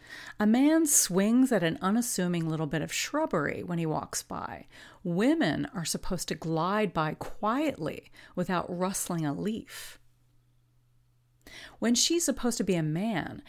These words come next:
Carol charges forward, takes up space, makes noise, and shakes up the otherwise placid setting. If a man of the house takes time out to do something,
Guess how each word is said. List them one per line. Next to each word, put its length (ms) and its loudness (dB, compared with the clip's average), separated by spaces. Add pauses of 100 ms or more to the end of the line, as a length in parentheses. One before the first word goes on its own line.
(200)
Carol 380 -2
charges 580 -2
forward, 520 -2
takes 360 -6
up 100 -8
space, 480 -2
makes 400 -2
noise, 640 2 (320)
and 140 -4
shakes 480 2
up 160 0
the 220 -2
otherwise 580 0
placid 520 -2
setting. 520 -4 (1400)
If 160 6
a 80 8
man 280 8
of 80 0
the 120 4
house 440 0
takes 320 -4
time 320 0
out 200 0
to 80 -6
do 220 2
something, 640 -2